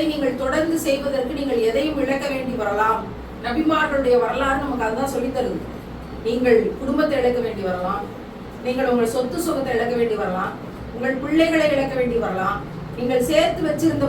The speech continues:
பொக்கிஷங்களை இழக்க வேண்டி வரலாம், உங்களுடைய ஆரோக்கியத்தை இழக்க வேண்டி வரலாம், உங்கள் பிள்ளையை பழிவிடத்தில் வைக்க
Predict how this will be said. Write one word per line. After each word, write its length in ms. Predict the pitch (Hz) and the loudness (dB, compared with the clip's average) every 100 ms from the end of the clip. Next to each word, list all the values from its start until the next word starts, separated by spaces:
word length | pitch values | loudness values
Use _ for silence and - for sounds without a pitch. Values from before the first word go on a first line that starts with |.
| 269 | 0
பொக்கிஷங்களை 560 | 269 320 339 302 285 247 | 0 -2 0 0 2 4
இழக்க 180 | 240 269 | 2 2
வேண்டி 180 | 247 240 226 | 2 2 0
வரலாம், 340 | 180 185 - - - - - - 226 | -2 0 -2 -2 -6 -8 -8 -8 -2
உங்களுடைய 380 | 277 302 302 277 254 254 | 2 4 4 2 4 4
ஆரோக்கியத்தை 640 | 320 339 339 330 330 - 311 | 6 6 2 2 -2 -2 0
இழக்க 200 | 277 285 277 | 0 0 0
வேண்டி 180 | 262 233 | 2 2
வரலாம், 360 | 226 214 214 233 226 - - | 2 2 -2 -2 -6 -8 -6
உங்கள் 280 | 247 277 269 | 2 2 2
பிள்ளையை 340 | 302 320 320 320 - | 2 4 6 4 2
பழிவிடத்தில் 680 | 320 330 339 330 320 311 285 | 2 2 2 0 0 -2 -2
வைக்க 160 | 285 | 0